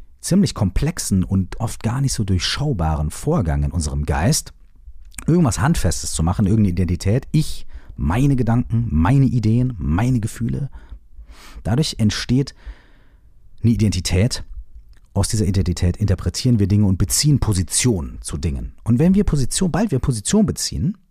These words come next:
schließen wir Alternativen aus. Und wir filtern Informationen auch danach, ob sie in diese Positionierung und in diese Identität, die wir für uns aufgebaut haben, reinpassen oder nicht. Das ist eine Sache, die ja zurzeit auch extrem, äh, viel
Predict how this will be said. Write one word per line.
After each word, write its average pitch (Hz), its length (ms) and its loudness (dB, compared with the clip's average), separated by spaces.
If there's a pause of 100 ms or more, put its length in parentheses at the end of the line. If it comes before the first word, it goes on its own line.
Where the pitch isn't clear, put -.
(500)
schließen - 320 2
wir 113 80 2
Alternativen 107 600 0
aus. - 400 -10 (300)
Und 92 140 2
wir 95 100 2
filtern 165 460 2
Informationen 120 960 2
auch 117 300 -2
danach, 117 840 2 (600)
ob 170 200 -2
sie 160 320 0
in 143 260 2
diese 139 220 0
Positionierung 131 920 2
und 92 100 0
in 101 160 2
diese 101 180 -4
Identität, 113 760 -2
die 87 100 -2
wir 87 80 0
für - 120 -4
uns 87 160 2
aufgebaut 76 500 -2
haben, 78 240 0 (240)
reinpassen 107 840 0
oder 127 200 0
nicht. - 380 0 (1040)
Das 113 220 0
ist 131 120 -2
eine 123 60 2
Sache, 110 260 2
die 101 100 2
ja 95 80 2
zurzeit 98 380 -2
auch - 140 -10
extrem, 90 840 2
äh, 65 180 -10
viel - 480 -2